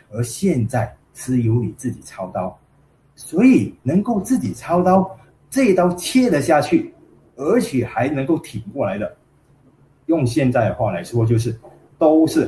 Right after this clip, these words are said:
狠人。所以呢，《葵花宝典》也好，《辟邪剑法》也好，其实它代表的都是欲望。这一刀切下去是自宫，它不是帮你切断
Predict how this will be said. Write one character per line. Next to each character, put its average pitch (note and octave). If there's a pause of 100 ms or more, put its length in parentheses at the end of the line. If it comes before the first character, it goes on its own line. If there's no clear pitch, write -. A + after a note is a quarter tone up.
狠 - (120)
人。 - (540)
所 B3+
以 A3
呢， F3+
《葵 F3+
花 B3+
宝 F3
典》 B2
也 G2+
好， - (320)
《辟 C#4+
邪 C3
剑 C3+
法》 D#2+
也 G2
好， - (280)
其 C#3+
实 A2+
它 B2+ (120)
代 D3+
表 -
的 - (220)
都 E3+
是 A#2+ (100)
欲 A#2
望。 G2+ (680)
这 D4
一 G3
刀 B2
切 E3
下 C#3+
去 - (400)
是 B2
自 A2+
宫， C3+ (800)
它 F#3+
不 A2+
是 -
帮 C#3
你 -
切 -
断 B2+